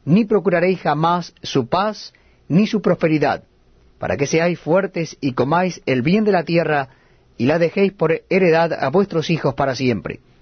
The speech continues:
Mas, después de todo lo que nos ha sobrevenido a causa de nuestras malas obras, y a causa de nuestro gran pecado, ya que tú, Dios nuestro,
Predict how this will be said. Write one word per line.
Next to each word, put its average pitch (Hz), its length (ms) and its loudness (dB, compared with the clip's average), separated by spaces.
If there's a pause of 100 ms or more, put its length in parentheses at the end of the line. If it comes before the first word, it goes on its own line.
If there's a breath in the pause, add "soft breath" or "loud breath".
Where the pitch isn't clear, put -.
(640 soft breath)
Mas, 185 460 -2
después 180 360 0
de 190 120 0
todo 190 260 2
lo 165 200 2
que 151 160 0
nos 147 340 -4
ha 196 140 0
sobrevenido 170 580 2
a 143 120 -2
causa 180 320 -2
de 147 100 -2
nuestras 139 320 -2
malas 202 340 -2
obras, 113 420 -2 (500 soft breath)
y - 100 -2
a 104 80 -2
causa 208 340 -2
de 175 80 -2
nuestro 170 260 0
gran 214 300 0
pecado, 104 500 -4 (460 soft breath)
ya 143 180 0
que 131 140 -4
tú, 185 180 2
Dios 165 180 2
nuestro, 156 500 0